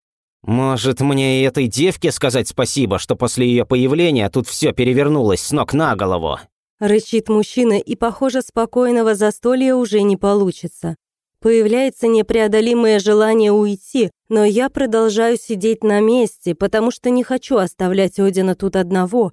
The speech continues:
Speaker 2: когда все снова негативно против него настроены.
Speaker 1: «Вал!»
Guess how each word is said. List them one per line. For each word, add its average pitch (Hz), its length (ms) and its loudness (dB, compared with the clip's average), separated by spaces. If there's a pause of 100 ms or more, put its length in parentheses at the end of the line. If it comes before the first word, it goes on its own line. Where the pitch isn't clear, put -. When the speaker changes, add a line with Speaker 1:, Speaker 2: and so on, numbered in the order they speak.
(120)
Speaker 2:
когда 208 280 0
все 240 300 -4
снова 240 360 0
негативно 233 640 0
против 202 460 -2
него 202 240 0
настроены. 170 800 -4 (580)
Speaker 1:
«Вал!» 120 920 0